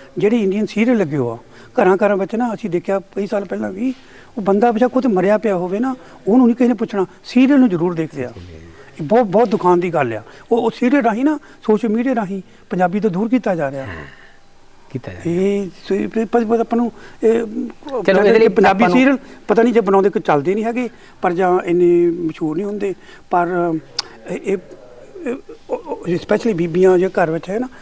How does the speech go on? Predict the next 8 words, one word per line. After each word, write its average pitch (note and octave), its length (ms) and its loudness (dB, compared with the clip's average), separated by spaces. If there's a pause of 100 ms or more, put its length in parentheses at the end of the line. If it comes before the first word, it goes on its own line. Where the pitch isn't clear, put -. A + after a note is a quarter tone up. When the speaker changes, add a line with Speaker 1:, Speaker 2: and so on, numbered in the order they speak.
(200)
Speaker 1:
ਉਹ A#3 40 -2
ਹਿੰਦੀ G#3 580 -2
ਸੀਰੀਅਲ A#3 280 0
ਬਹੁਤ A3 180 2
ਦੇਖਦੇ C#3+ 340 -10
ਆ, B2+ 40 -18 (520)
Speaker 2:
ਹੂੰ। A2 80 -16 (360)
Speaker 1:
ਹਨਾ? F#3 140 -4